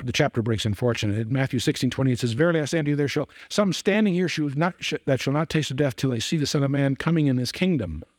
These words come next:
So this is, they're gonna see a prophetic insight here. "And after six days, Jesus taketh Peter, James, and John." These are always the inside three, Peter, James, and John. "Up into a high mountain."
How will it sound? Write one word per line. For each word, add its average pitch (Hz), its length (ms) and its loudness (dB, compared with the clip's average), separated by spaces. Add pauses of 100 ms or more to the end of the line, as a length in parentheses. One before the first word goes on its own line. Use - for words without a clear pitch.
(640)
So - 180 2
this 139 200 2
is, 135 80 2
they're 156 100 4
gonna 147 140 2
see 151 160 0
a - 40 0
prophetic 135 460 0 (160)
insight 101 380 0
here. 87 220 -4 (760)
"And 120 100 0
after 135 220 2
six - 260 0
days, 180 280 2
Jesus 123 240 0
taketh 113 320 0
Peter, 156 240 2
James, 135 320 2
and 151 100 0
John." 117 400 0 (480)
These 147 220 2
are 180 80 2
always 170 320 2
the 160 160 -2
inside 156 540 2
three, 113 260 0
Peter, 139 260 2
James, 131 260 2
and 117 120 0
John. 107 300 -2 (1700)
"Up 127 160 0
into 160 260 0
a 151 60 2
high 202 280 2
mountain." 202 460 2